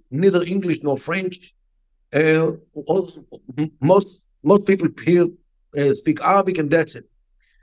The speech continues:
Therefore, if you really want to approach them, if you really want to say something which they will understand, you have to speak in, in Arabic.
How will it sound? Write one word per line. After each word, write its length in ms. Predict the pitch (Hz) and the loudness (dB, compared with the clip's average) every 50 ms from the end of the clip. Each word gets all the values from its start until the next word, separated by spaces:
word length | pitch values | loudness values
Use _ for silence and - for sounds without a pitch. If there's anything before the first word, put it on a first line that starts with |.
| _ _ _ _ | _ _ _ _
Therefore, 440 | - 113 185 220 247 254 - 175 160 | -8 -2 0 0 0 0 0 -2 -2
if 140 | 151 160 - | -2 -2 -4
you 100 | 147 135 | -6 -4
really 200 | 180 233 226 202 | -4 -2 -2 -2
want 320 | 160 165 180 190 185 185 | -2 -2 -2 -2 -4 -4
to 240 | 160 151 147 147 143 | -4 -2 -2 -2 -2
approach 460 | 120 - - - 139 170 202 208 202 - | -4 -6 -6 -4 -2 0 0 -2 -4 -6
them, 240 | - 120 113 113 113 - _ _ _ _ _ _ _ | -10 -12 -12 -12 -14 -20 _ _ _ _ _ _ _
if 220 | - - 131 131 - | -16 -14 -14 -14 -10
you 140 | 131 123 120 | -8 -6 -4
really 160 | 160 185 196 | -2 0 0
want 380 | 175 160 156 160 156 143 - - | 0 0 0 -2 -2 -4 -8 -12
to 80 | 135 | -14
say 240 | 123 - - 170 165 | -12 -10 -8 -8 -8
something 360 | - - 165 175 180 175 151 | -6 -4 -4 -4 -4 -6 -14
which 180 | 127 123 120 - | -14 -14 -6 0
they 100 | 139 139 | 2 2
will 160 | 143 143 139 | 4 2 0
understand, 640 | 139 139 139 127 120 - - - 190 175 156 143 - _ _ _ _ _ _ _ _ _ _ _ - | -4 -6 -8 -12 -14 -14 -10 -8 -6 -6 -6 -6 -8 _ _ _ _ _ _ _ _ _ _ _ 0
you 80 | 147 | 0
have 120 | 175 180 180 | 0 2 0
to 80 | 185 | -2
speak 260 | 180 - 175 180 170 | -2 2 2 2 2
in, 200 | 170 170 170 151 - | 2 0 -2 -2 -2
in 180 | 151 151 156 | 0 0 2
Arabic. 560 | 151 156 160 156 147 135 - - - - - | 4 4 4 4 4 0 -2 -10 -12 -12 -18